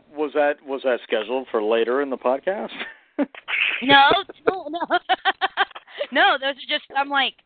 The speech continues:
Speaker 2: okay,
Speaker 1: Did I, did I
Speaker 2: I
Speaker 1: just
Speaker 2: got
Speaker 1: step
Speaker 2: it.
Speaker 1: on your,
Speaker 2: He
Speaker 1: you know, did I turn around and just yank the rug out from underneath you, or, uh?
Speaker 2: There's no such thing as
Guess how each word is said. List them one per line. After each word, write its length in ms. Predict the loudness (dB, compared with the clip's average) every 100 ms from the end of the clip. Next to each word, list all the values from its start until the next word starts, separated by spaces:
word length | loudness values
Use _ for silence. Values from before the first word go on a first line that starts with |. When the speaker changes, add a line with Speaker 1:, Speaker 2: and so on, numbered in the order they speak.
| _ _ _
Speaker 2:
okay, 180 | -8 2
Speaker 1:
Did 120 | 6 6
I, 120 | 6 0
did 120 | 0
I 40 | 0 0
Speaker 2:
I 40 | -2
Speaker 1:
just 60 |
Speaker 2:
got 120 | -6 -2
Speaker 1:
step 140 | 2
Speaker 2:
it. 120 | 4
Speaker 1:
on 200 | 2 0
your, 320 | -2 0 0 0
Speaker 2:
He 160 | -2 -2
Speaker 1:
you 120 | 4
know, 200 | 4 4
did 160 | 2 0
I 140 | 0 -2 -10 -4
turn 100 | 0
around 260 | 2 2 0
and 260 | -4 -6 -4
just 220 | -6 -4
yank 260 | 0 0 2
the 60 | 2
rug 260 | 2 4
out 200 | 2 0
from 120 | -2 -4
underneath 420 | -2 -4 -4 -4
you, 60 | -4
or, 680 | 0 0 2 2 4 2 0
uh? 40 | -4 _ -4 -4 -6 -2 4
Speaker 2:
There's 240 | 4 4
no 60 | -2
such 100 | -2
thing 200 | -2
as 80 | -2